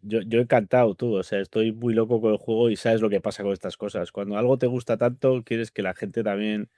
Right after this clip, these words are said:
lo comparta, que vayas a una, pues que el año pasado, el año que viene esté en Batalladores y haya cinco mesas pa' elegir dónde jugar, ¿no? Pues me encantaría que esto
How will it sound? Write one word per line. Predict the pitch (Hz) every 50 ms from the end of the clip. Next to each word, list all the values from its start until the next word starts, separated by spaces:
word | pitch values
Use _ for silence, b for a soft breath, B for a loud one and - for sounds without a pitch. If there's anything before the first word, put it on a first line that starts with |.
| _ _ _ _ _ _
lo | - 98 90
comparta, | 104 101 90 - 120 120 117 127 127
que | 113 110 104
vayas | 110 113 120 120 -
a | - 120
una, | 120 120 120 117 113 113 113 110 107 104 -
pues | 101 101 -
que | - - 110
el | 107
año | 113 117 131 127
pasado, | 127 123 - 135 127 127 123 -
el | - 117
año | 123 131 135
que | 131
viene | 135 131 135 131 127
esté | 120 117 - 135
en | 131
Batalladores | 131 131 123 - 123 123 123 127 131 135 139 139 - b b b b b b b b b _ _
y | 123 123
haya | 123 131 135 -
cinco | - 143 135 127 135 123
mesas | 127 135 131 - 147 139 - - _ _ _
pa' | - 117 113
elegir | 117 117 113 - 135 127 113 101
dónde | 110 110 110 110
jugar, | 107 - 113 107 107 107 98 87 95
¿no? | 107 120 131 147 147 _ _ _ _
Pues | 107 - - - - - - _ _ _
me | 90 90
encantaría | 92 101 95 - 104 101 110 113 104 101 104
que | 101 98
esto | 92 - - 110 107 104 104 101 98 98 92 92 95 -